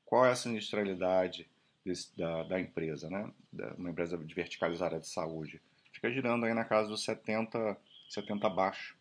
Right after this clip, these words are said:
E você vê que ela vinha melhorando a sin-, sinistralidade ano após ano, chegou a setenta aqui antes da pandemia. E aí essa queda é por conta da pandemia, é um número, é, não que ela não possa alcançar isso, né, no, no futuro,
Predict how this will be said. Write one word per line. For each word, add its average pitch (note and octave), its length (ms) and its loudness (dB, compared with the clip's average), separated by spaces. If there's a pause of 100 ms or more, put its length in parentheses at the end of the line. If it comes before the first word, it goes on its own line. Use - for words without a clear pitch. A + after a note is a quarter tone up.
(360)
E F#2 60 -6
você F#2+ 220 -6
vê G2 200 2
que G#2+ 120 -2
ela A2 200 2
vinha G#2 240 0
melhorando G2 500 2
a - 20 -4
sin-, - 260 -8
sinistralidade E2+ 840 -4
ano F2+ 140 -4
após G2+ 340 -2
ano, A2+ 280 -4
chegou F2+ 500 -6 (320)
a F2+ 80 -2
setenta G2+ 680 -4 (300)
aqui E2+ 240 -10
antes E2+ 180 -6
da F2+ 120 -4
pandemia. G#2+ 560 -6 (440)
E C#3 120 0
aí G#2+ 80 4
essa G2+ 240 -2
queda G2 340 0
é F#2 180 2
por G#2 200 -8
conta F2 280 -6
da F2+ 140 -6
pandemia, F#2 600 -4
é E2+ 60 -8
um E2 140 -10
número, E2+ 420 -6 (560)
é, E2 300 -12 (160)
não C#4+ 180 -2
que C4 80 -4
ela D#3+ 140 4
não B2+ 100 2
possa A2+ 240 4
alcançar G#2+ 440 0
isso, G#2 260 -6
né, G#2+ 180 -2
no, F2+ 360 -8
no F#2+ 120 -10
futuro, A#2 480 -6